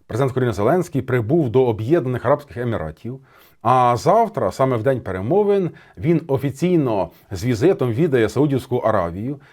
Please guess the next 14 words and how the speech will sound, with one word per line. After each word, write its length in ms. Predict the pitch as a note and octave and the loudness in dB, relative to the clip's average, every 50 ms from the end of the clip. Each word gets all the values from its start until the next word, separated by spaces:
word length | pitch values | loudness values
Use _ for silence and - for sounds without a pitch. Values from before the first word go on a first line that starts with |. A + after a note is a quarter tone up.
| _ _ | _ _
і 100 | - C#3 | -6 -4
також 340 | B2+ - C#3+ C3+ - C3+ B2 | 0 0 0 2 2 0 0
завтра 560 | A2+ G2+ D#3 F#3+ A3+ A#3 G3+ - - G#2+ F#2+ | 0 2 2 4 4 2 0 0 -4 -4 -4
президент 280 | E2+ - A2+ C3+ B2+ - | -2 -2 -2 -2 -2 -2
України 500 | - - G#2+ G#2+ B2+ F3 G#3 A3 G3+ D#3 | -4 -4 -4 -2 0 0 0 2 0 0
відвідає 480 | B2+ A#2 G#2 C3 F3 E3+ F3+ F3+ F3+ E3+ | 0 -2 -2 0 0 2 2 2 2 2
Туреччину, 680 | F3 - F#3 F#3+ F#3+ E3+ A#2+ G#2 - - - D2+ - - - - - _ _ _ - | 0 2 2 4 4 4 2 2 0 -4 -10 -10 -12 -14 -18 -20 -20 _ _ _ -10
де 220 | G2+ G2 A#2+ C#3+ | -4 0 2 2
зустрінеться 560 | C3 C#3 - - C#3+ D#3 G3 A3 G3+ - G3 | 4 2 2 2 2 2 2 2 2 2 2
в 100 | D3+ C3 | 2 2
Анкарі 360 | C#3 C3+ - - A#2+ B2 D#3+ E3+ | 2 0 0 0 0 0 2 2
з 80 | B2+ | 2
Ердоганом. 500 | D3+ C#3+ C3 D3 D3 B2 A2+ E2 A#1+ - - _ _ _ _ _ _ _ _ _ | 0 0 2 0 0 2 0 -2 -2 -6 -18 _ _ _ _ _ _ _ _ _
Проте, 420 | - D3+ F#3 - - B2 E2+ C#2+ | -2 -2 0 0 0 -4 -4 -4